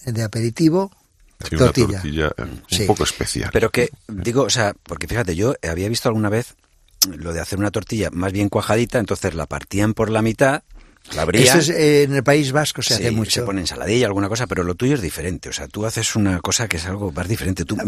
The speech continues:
Speaker 3: eh,
Speaker 1: Yo
Speaker 3: se parece
Speaker 1: lo,
Speaker 3: que está más, eh,
Speaker 1: yo lo
Speaker 3: mezclado.
Speaker 1: que os digo, que lo primero que tenéis que hacer para hacer una buena tortilla es dominar el fuego.
Speaker 3: Sí.
Speaker 2: Ujú.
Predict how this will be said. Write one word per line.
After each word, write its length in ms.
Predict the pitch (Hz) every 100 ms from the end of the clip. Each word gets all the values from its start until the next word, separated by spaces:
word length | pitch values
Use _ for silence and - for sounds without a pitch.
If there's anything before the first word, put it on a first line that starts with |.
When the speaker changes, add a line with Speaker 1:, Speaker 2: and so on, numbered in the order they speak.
| 104
Speaker 3:
eh, 100 | 82
Speaker 1:
Yo 140 | 143 170
Speaker 3:
se 0 |
parece 180 | 190 -
Speaker 1:
lo, 40 |
Speaker 3:
que 80 | -
está 140 | -
más, 240 | 117 131 -
eh, 320 | 104 92 90
Speaker 1:
yo 100 | 139 156
lo 20 |
Speaker 3:
mezclado. 160 | 190 202
Speaker 1:
que 80 | 165
os 120 | 113
digo, 280 | 160 180 180
que 100 | 151
lo 240 | 131 117
primero 300 | 113 131 170
que 80 | 156
tenéis 280 | 139 127 -
que 80 | 113
hacer 240 | 123 104
para 120 | 110
hacer 160 | 104 131
una 260 | 131 117 110
buena 300 | 107 104 95
tortilla 440 | 101 - 139 143
es 60 | 104
dominar 360 | 104 104 101
el 80 | 95
fuego. 360 | - 95 87 - - - -
Speaker 3:
Sí. 120 | 80
Speaker 2:
Ujú. 220 | 67 82